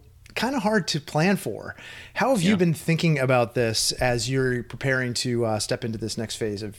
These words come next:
Speaker 1: your early retirement?
Speaker 2: Yeah, for, for, for the first thing I would say is that Lori and I aren't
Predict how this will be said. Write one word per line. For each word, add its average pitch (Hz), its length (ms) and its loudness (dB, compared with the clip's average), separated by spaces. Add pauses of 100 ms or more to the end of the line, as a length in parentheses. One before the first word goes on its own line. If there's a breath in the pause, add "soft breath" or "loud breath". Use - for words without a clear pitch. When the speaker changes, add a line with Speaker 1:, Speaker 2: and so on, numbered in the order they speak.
Speaker 1:
your 117 180 -4
early 107 220 -4
retirement? 101 360 -6
Speaker 2:
Yeah, 135 360 4
for, 139 200 -2
for, 139 240 -8
for 147 140 0
the 139 100 2
first 156 300 2
thing 110 200 0
I 98 100 0
would 98 160 -2
say 101 240 4
is 101 80 -2
that 73 120 -2
Lori 110 300 4
and 104 100 0
I 98 120 2
aren't 110 420 2